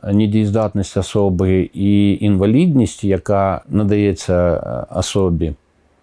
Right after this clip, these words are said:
то ми повинні зазначити різницю між цими поняттями. Ми повинні розуміти, що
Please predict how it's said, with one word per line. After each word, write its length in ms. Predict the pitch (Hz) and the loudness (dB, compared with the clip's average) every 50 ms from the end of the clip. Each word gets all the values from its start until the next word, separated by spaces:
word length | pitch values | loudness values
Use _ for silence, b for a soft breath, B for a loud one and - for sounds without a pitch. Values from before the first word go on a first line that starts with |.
| _ _ _ _ _ _ _ _ _ - | _ _ _ _ _ _ _ _ _ -6
то 220 | - 110 110 110 | -2 0 2 2
ми 300 | 110 113 127 139 151 156 | 2 2 2 2 2 0
повинні 440 | 151 - 107 101 113 123 127 120 117 | 0 -2 -2 0 2 2 2 2 2
зазначити 1400 | 104 107 104 98 117 123 143 147 139 - - 95 - _ _ - 110 107 104 104 104 104 101 98 98 95 92 87 - - | 2 0 0 0 0 0 0 -2 -2 -6 -10 -12 -12 _ _ -2 0 2 2 2 2 2 2 2 2 2 2 0 0 -2
різницю 640 | 101 98 113 104 107 117 131 131 123 - - 95 | -2 0 0 2 2 2 2 0 -2 -2 -2 0
між 220 | 90 90 87 - - | 0 0 0 -2 -2
цими 220 | - 92 87 85 | -2 -2 -2 -2
поняттями. 680 | 80 - 85 85 82 78 - - 82 78 76 76 82 85 _ _ _ _ _ B B B B B B B B - | -2 -2 -4 -4 -4 -4 -4 -4 -4 -4 -4 -6 -10 -14 _ _ _ _ _ B B B B B B B B -2
Ми 120 | 104 127 | -2 -2
повинні 400 | 143 127 113 117 123 123 123 117 | 0 -2 0 0 2 2 2 0
розуміти, 480 | 110 107 101 107 98 92 87 80 - 82 | 0 0 0 2 2 2 0 -2 -4 -12
що 420 | - - - - 101 92 80 73 | -12 -10 -4 -2 -2 -2 -2 -4